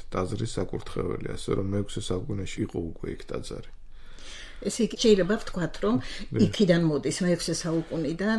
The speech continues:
Speaker 2: ეს ტაძარი,
Speaker 1: კი.
Speaker 2: ესეც შეიძლება,
Speaker 1: ნუ,
Speaker 2: ხო?
Speaker 1: ყოველ
Speaker 2: ხო.
Speaker 1: შემთხვევაში, ნატაძრალი იყო და
Speaker 2: ხო.
Speaker 1: ესეთი ნალოცი ადგილია და
Speaker 2: დიახ.
Speaker 1: ხო, ზუსტად ძნელია, ნუ, მეთექვსმეტე საუკუნეში ის ეკლესია, რომელიც ახლა არის, არის აშენებული, მაგრამ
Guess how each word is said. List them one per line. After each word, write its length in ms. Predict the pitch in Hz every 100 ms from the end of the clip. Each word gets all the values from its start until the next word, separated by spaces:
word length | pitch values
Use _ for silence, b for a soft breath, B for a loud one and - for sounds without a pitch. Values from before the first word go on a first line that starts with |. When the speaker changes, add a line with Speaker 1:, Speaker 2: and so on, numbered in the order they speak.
| 196
Speaker 2:
ეს 120 | -
ტაძარი, 460 | - 165 160 127 202
Speaker 1:
კი. 60 | 170
Speaker 2:
ესეც 200 | 139 101 98
შეიძლება, 460 | 185 160 - -
Speaker 1:
ნუ, 120 | 135 156
Speaker 2:
ხო? 80 | 143 123 82 85
Speaker 1:
ყოველ 200 | 175 135
Speaker 2:
ხო. 60 | 127
Speaker 1:
შემთხვევაში, 640 | 147 202 165 127 127 139 135 123 120 113 107
ნატაძრალი 680 | 110 113 110 107 107 107 107
იყო 180 | 107 110
და 140 | 101 113
Speaker 2:
ხო. 60 |
Speaker 1:
ესეთი 280 | 101 113 110
ნალოცი 460 | 107 101 101 95 107
ადგილია 600 | 95 101 101 95 92 87
და 160 | 80 80
Speaker 2:
დიახ. 280 | 170 175 - - - 117
Speaker 1:
ხო, 100 | -
ზუსტად 340 | 107 107 - 110
ძნელია, 600 | 117 120 139 123 95 85 - -
ნუ, 100 | - 170 - 185
მეთექვსმეტე 560 | 135 101 104 - 104 104
საუკუნეში 600 | 104 107 113 107 - 107
ის 140 | 98
ეკლესია, 460 | 113 113 104 101 107
რომელიც 340 | 98 98 98 -
ახლა 280 | 101 - 101
არის, 280 | 98 101 101 - - -
არის 300 | - - 98
აშენებული, 640 | - - 98 98 95 92 92
მაგრამ 380 | 87 87 90